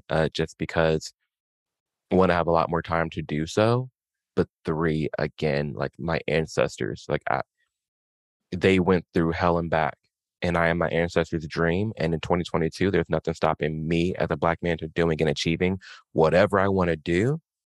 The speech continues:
So I need to capitalize on that because my granddaddy didn't have that opportunity, but now I do. So I need to use this voice and use it loud and proud. Um, and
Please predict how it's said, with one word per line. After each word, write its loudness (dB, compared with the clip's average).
So 2
I 4
need -6
to -2
capitalize -2
on -4
that -6
because 2
my 4
granddaddy 4
didn't -6
have -4
that -2
opportunity, 0
but 2
now 6
I 4
do. 2
So 2
I 0
need -2
to -6
use -2
this -4
voice 2
and -4
use -2
it -2
loud 2
and -8
proud. -4
Um, 0
and -2